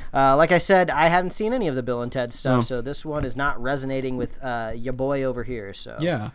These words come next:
Speaker 2: Well, what was interesting to me is they're still looking to push this out August fourteenth of this year. So, uh, that's gonna tie into a couple other topics later. So August fourteenth, you can see Bill and Ted Three. I, I'm really surprised it didn't go straight to digital,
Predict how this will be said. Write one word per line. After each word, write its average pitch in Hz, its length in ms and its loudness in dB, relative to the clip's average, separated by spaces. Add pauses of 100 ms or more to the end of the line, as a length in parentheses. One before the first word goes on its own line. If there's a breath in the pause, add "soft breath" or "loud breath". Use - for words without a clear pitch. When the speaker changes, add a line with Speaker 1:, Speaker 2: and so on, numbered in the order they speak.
(320 loud breath)
Speaker 2:
Well, 175 120 10
what 214 240 10
was 202 160 8
interesting 214 400 4
to 180 100 0
me 233 140 4
is 180 120 2
they're 156 140 8
still 175 260 4
looking 156 360 4
to 139 160 4
push 139 260 2
this 139 140 2
out 139 160 4
August 139 380 6
fourteenth 143 760 2
of 113 280 2
this 110 200 0
year. 90 240 -2
So, 113 360 4 (420 loud breath)
uh, 123 120 6
that's 131 160 8
gonna 147 140 8
tie 143 200 8
into 135 140 8
a 127 80 6
couple 127 300 6
other 135 300 8
topics 110 480 -2
later. 101 160 0
So - 160 0
August 160 280 4
fourteenth, 156 380 2
you 143 80 4
can 127 60 2
see 139 140 4
Bill 131 200 6
and 135 80 6
Ted 120 200 4
Three. 143 460 6 (920 loud breath)
I, 139 200 -2 (460)
I'm 147 140 6
really 175 200 8
surprised 151 400 6
it 135 40 2
didn't 131 120 2
go 131 60 8
straight 127 220 2
to 117 60 -8
digital, 107 440 -2